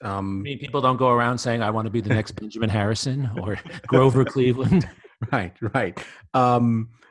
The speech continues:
Speaker 1: uh, how, um,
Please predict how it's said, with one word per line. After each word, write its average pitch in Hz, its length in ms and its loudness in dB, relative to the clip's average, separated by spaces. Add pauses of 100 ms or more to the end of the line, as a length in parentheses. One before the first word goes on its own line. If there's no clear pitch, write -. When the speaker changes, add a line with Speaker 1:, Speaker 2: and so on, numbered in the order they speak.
(140)
Speaker 1:
uh, 104 800 0 (1080)
how, 165 520 0 (560)
um, 107 380 -4